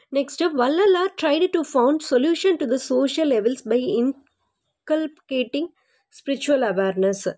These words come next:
வள்ளலார் ஆன்மீக விழிப்புணர்வை ஏற்படுத்துவதன் மூலம் சமூக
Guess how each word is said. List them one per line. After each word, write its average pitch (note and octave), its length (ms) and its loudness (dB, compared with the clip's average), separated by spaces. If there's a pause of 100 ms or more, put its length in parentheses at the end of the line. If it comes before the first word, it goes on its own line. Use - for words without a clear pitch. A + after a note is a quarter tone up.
(420)
வள்ளலார் E4 560 2 (140)
ஆன்மீக D4+ 420 0
விழிப்புணர்வை A#3+ 680 0 (120)
ஏற்படுத்துவதன் A3 800 0
மூலம் G3 360 0
சமூக D#4+ 500 0